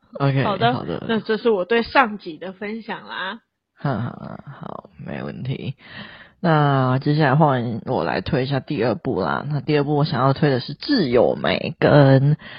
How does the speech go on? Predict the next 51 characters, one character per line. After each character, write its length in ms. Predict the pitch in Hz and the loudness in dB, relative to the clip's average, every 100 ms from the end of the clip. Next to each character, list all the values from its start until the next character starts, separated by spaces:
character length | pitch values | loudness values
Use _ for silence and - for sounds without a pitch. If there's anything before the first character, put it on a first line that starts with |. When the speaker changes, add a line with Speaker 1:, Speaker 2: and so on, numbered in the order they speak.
| - - | -18 -6
Speaker 1:
啊 280 | 135 117 - | -4 -4 -2
，“挚” 200 | 185 151 | -2 -2
是 220 | - 156 | -2 -4
窒 260 | - 269 151 | 0 2 2
息 160 | - | 0
的 120 | 131 - | -10 -8
“窒”， 240 | - 110 - | -4 -2 2
友 240 | 113 87 | 2 2
情 200 | - - | -2 -4
的 100 | 101 | -4
“友”， 280 | 87 87 - 135 | -2 -4 -6 -6
然 80 | 131 | -2
后 180 | 143 | 0
梅 220 | 131 117 113 | 0 -2 -2
根 380 | 123 113 139 - | -2 -2 -6 -6
就 100 | 127 | -6
是， 320 | - 80 - - | -4 -6 -8 -6
呃， 220 | - 120 | 0 0
梅 140 | 123 131 | 2 2
花 140 | 160 | 4
的 120 | 156 | 4
梅， 340 | 98 69 57 156 _ _ | 2 -2 -4 -8 _ _
然 140 | 127 135 | -6 -2
后 300 | 131 120 131 | -2 -2 -2
树 260 | - 208 | 2 2
根 220 | - 147 | 4 2
的 100 | 117 | 2
根。 340 | - 82 - 156 - - - - _ | -2 -4 -6 -12 -16 -20 -20 -20 _
那 420 | 175 156 135 127 - | 2 2 2 0 4
由 120 | 214 | 6
于 60 | 277 | 8
我 160 | 156 | 6
推 180 | - 214 | 8 8
的 80 | 170 | 6
时 240 | - - | 4 0
候 320 | 151 123 50 - _ - | 2 2 0 -8 _ -4
我 80 | 135 | 0
还 140 | 131 | 0
没 100 | 135 | 0
看 220 | - 143 | 0 2
过， 160 | 139 139 | 4 4
因 40 | |
为 60 | 151 | 8
它 140 | 160 | 8
还 100 | 151 | 8
没 120 | 135 | 6
有 40 | 139 | 2
上 320 | - 156 123 | 2 -2 -2
映， 180 | 131 147 | -4 -4
所 280 | - | 2
以 40 | - | 6